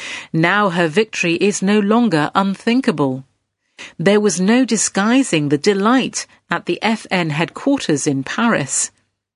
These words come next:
A jubilant Ms Le Pen congratulated the American president-elect and praised the free American people. Even Mister Le Pen, who has fallen out with his daughter, tweeted,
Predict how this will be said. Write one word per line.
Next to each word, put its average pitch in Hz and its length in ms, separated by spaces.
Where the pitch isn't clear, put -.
A 220 80
jubilant 202 640
Ms 151 200
Le 151 120
Pen 196 360
congratulated 214 920
the 180 120
American 202 580
president-elect 170 880
and 151 260
praised 220 560
the 175 80
free 233 460
American 180 640
people. 147 540
Even 254 360
Mister 202 280
Le 151 140
Pen, 196 500
who 160 80
has 139 220
fallen 214 400
out 262 280
with 156 120
his 147 200
daughter, 214 340
tweeted, 226 480